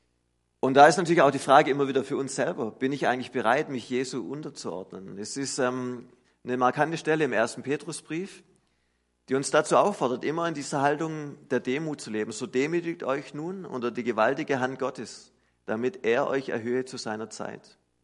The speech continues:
Ja, wenn ich mich also unter Jesu Herrschaft demütige, wenn ich vor ihm auf die Knie gehe und sage, „Du bist mein Herr“, dann ist allerdings auch die Verheißung, dass er uns erhöht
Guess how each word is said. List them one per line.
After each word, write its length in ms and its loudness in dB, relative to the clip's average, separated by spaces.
Ja, 220 4
wenn 100 2
ich 120 -4
mich 200 0
also 180 2
unter 160 -2
Jesu 680 -2
Herrschaft 560 0
demütige, 640 -6
wenn 140 -6
ich 120 -6
vor 180 2
ihm 120 -2
auf 140 0
die 100 -6
Knie 320 -6
gehe 320 -6
und 80 -10
sage, 320 4
„Du 140 -4
bist 260 -6
mein 160 -2
Herr“, 260 -6
dann 460 4
ist 180 -2
allerdings 360 2
auch 120 2
die 120 -6
Verheißung, 680 0
dass 260 2
er 280 4
uns 200 -6
erhöht 540 -4